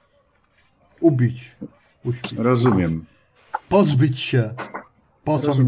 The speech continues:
Speaker 1: takie psy, co nie robią psich rzeczy? Ja potrzebuję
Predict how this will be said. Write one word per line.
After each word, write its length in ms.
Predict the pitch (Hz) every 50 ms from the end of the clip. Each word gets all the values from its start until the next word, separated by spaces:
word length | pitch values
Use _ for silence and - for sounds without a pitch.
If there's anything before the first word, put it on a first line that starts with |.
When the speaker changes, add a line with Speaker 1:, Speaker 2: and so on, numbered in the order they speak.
| 113 -
Speaker 1:
takie 140 | 147 151 127
psy, 260 | 123 - - 143 143
co 300 | 139 127 127 135 127 127 123 123 - - - - _ -
nie 100 | 135 139
robią 300 | 139 135 127 135 127 123 127
psich 340 | - - - - 131 123 123
rzeczy? 300 | 120 127 131 123 123 120
Ja 80 | 117 117
potrzebuję 560 | - 123 123 - 131 120 123 127 123 123 123